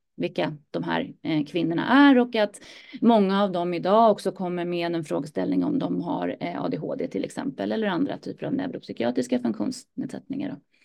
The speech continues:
Eh, så man är överens om att det här är en växande grupp, det är en stor grupp och det är också en stor, en grupp av, av, ehm,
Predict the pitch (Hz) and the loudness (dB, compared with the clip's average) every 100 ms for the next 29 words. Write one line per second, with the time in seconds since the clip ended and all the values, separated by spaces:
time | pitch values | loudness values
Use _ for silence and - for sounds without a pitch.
0 | _ _ _ _ _ _ _ - 208 214 | _ _ _ _ _ _ _ 4 6 8
1 | 233 247 285 294 254 277 302 285 185 185 | 10 10 12 10 8 10 10 8 4 -4
2 | 190 202 240 202 190 180 208 - 247 254 | -6 0 4 4 4 0 -2 2 6 6
3 | 196 220 - 185 151 - 277 254 208 214 | 6 0 0 -4 0 6 8 8 6 4
4 | 220 190 190 185 - 190 185 202 208 - | 2 2 2 0 -4 -6 2 4 6 2
5 | 196 185 214 220 - 190 180 180 151 _ | 0 2 2 2 -6 -4 -2 -4 -6 _
6 | 180 180 180 170 165 180 180 180 180 | -4 -2 -2 -4 -6 -6 -6 -6 -10